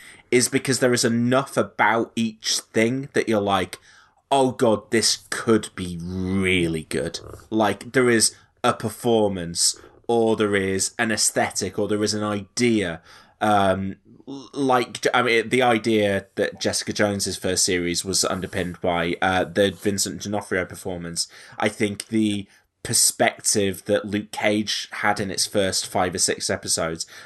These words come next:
I think there's been interesting stuff in there, and every Marvel season I've looked at, I've gone,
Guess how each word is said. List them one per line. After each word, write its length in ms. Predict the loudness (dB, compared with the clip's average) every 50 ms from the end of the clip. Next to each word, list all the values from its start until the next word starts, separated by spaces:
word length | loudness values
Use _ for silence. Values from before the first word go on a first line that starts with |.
| -4 -2
I 100 | 0 0
think 160 | 0 0 0
there's 140 | 0 -2 0
been 260 | 0 -2 -2 -2 -6 -4
interesting 580 | -2 -2 -2 -2 -2 -2 -2 -2 -4 -4 -8 -6
stuff 320 | -6 -2 -2 -2 -2 -2 -4 -2
in 240 | 0 0 0 0 0
there, 240 | 0 2 2 2 2
and 160 | 0 -2 -4 -2 0
every 360 | 2 2 2 0 -2 -4 -2
Marvel 320 | 0 2 2 2 2 2
season 340 | 0 0 0 0 -2 -2 -4 -4
I've 160 | -6 -4 0
looked 280 | 2 2 2 2 -2 -4
at, 120 | -2 -2
I've 160 | -4 -4 -4
gone, 320 | -4 -4 -2 -2 -4 -6